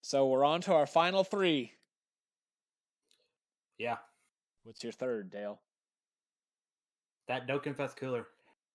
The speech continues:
Speaker 2: I
Speaker 1: Yep.
Speaker 2: mean, like, you made me think about it whenever I was talking about the transforming Frieza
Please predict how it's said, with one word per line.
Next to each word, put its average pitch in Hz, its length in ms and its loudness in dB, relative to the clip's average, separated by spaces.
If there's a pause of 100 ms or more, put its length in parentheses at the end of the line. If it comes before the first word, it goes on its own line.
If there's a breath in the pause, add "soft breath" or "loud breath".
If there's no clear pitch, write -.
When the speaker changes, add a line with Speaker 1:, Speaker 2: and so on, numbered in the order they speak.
(100)
Speaker 2:
I 127 120 -4
Speaker 1:
Yep. 127 100 -2
Speaker 2:
mean, 127 260 -8 (1300)
like, 139 360 -4
you 147 120 -2
made 165 280 2
me 185 100 0
think 151 300 -4
about 123 300 0
it 107 120 -10
whenever 123 340 -4
I 117 120 -2
was 117 180 -8
talking 131 320 -4
about 120 220 -6
the 113 80 -10
transforming 123 500 -10
Frieza 107 460 -10